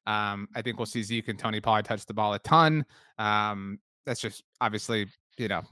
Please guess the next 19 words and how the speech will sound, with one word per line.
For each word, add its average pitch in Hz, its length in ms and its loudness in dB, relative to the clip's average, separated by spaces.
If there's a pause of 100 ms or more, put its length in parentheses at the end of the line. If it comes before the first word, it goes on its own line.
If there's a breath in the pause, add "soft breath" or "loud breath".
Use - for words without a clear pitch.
(300)
that's 123 180 0
the 127 80 -2
formula 120 340 4
here. 107 180 0
You 170 120 10
mentioned 240 280 6
penalties, 135 480 2
and 127 100 0
I 123 40 4
don't 160 160 8
mean 170 120 4
to, 151 60 6
like, 131 180 6
just 120 200 -2 (200)
pivot 139 240 6
off 117 200 6
of 113 120 -4
that, 98 240 0
but 117 180 2